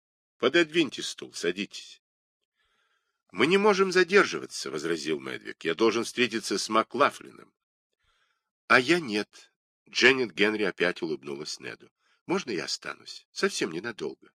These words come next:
«Буду счастлив», заверил ее Нед. Медвик, сияя от удовольствия, подвинул к кровати стул и усадил Дженнет. Затем он взглянул на часы. «Нужно бежать»,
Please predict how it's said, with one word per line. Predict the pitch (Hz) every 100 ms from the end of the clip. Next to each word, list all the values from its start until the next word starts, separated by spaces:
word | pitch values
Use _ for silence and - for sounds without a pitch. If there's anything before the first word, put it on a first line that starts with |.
| _ _ _ _ _
«Буду | - 71 69
счастлив», | - - 92 101 - - _ _ _
заверил | 73 85 65 58 57
ее | 57 55
Нед. | 55 52 _ _ _ _ _ _ _ _ _ _ _ _ - _ _
Медвик, | - 143 170 170 - -
сияя | - - 110 127 123 104
от | -
удовольствия, | 85 80 87 151 - - 123 110
подвинул | 90 85 85 92 80
к | -
кровати | - 78 76 73 -
стул | - - 143 151 _
и |
усадил | 80 71 76 69 104 117 _
Дженнет. | - - 64 55 _ _ _ _ _ _ _
Затем | 82 110 143 135
он | 131 117
взглянул | - - 90 90 87 110
на | 104
часы. | - - - 58 _ _ _ _ _ _ _ _ _ _ _ _ _ _
«Нужно | 101 117 113
бежать», | 110 104 90 85 -